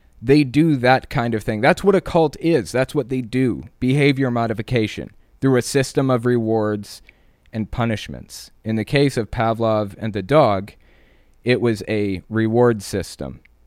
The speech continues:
So he'd ring the bell and he would give food as, as the reward. And sure enough, he programmed that dog to do something that he wanted the dog to do.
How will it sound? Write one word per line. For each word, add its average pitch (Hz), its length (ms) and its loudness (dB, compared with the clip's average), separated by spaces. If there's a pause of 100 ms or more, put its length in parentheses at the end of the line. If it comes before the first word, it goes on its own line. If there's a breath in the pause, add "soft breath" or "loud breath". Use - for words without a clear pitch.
(320)
So 120 240 4
he'd 113 180 0
ring 113 240 -2
the 117 100 -2
bell 107 540 -2
and 107 160 -4
he 113 100 -2
would 110 160 -4
give 107 240 -2
food 104 440 -2
as, - 440 -8 (180)
as 98 320 -6
the 117 140 0
reward. 120 580 2 (840)
And 120 260 0
sure 131 260 4
enough, 120 540 -2 (400)
he 123 180 -6
programmed 110 800 0
that 107 300 -4
dog 107 360 -2
to 104 100 -6
do 95 180 -6
something 95 420 -8
that 92 120 -8
he 107 100 -4
wanted 98 380 -4
the 98 80 -6
dog 85 300 -6
to 107 100 -6
do. 139 240 -2